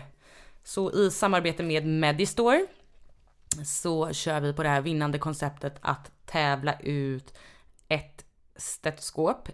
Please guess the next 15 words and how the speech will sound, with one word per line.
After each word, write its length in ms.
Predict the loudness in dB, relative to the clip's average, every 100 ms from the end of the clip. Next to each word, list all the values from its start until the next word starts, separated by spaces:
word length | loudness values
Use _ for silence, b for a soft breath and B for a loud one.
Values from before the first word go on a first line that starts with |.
| -12
Black 320 | -6 -4 -4 -4
Edition 480 | -4 -4 -2 -4 -4
från 240 | -2 -2
Littman, 520 | -2 -6 0 2 2 -4 b b b b
med 380 | -6 -2 -4 -2
personlig 440 | 0 2 2 0
gravyr, 440 | 0 2 2 0 -2
så 120 | -8
att 100 | -8
ingen 200 | -4 -2
jävel 380 | 0 0 0 -2 -6
kommer 400 | -6 -4 -4 -6
sno 540 | -8 -8 -4 -2 -2 -4
ditt 180 | -6 -8
stetoskop. 640 | -8 -8 -6 -6 -8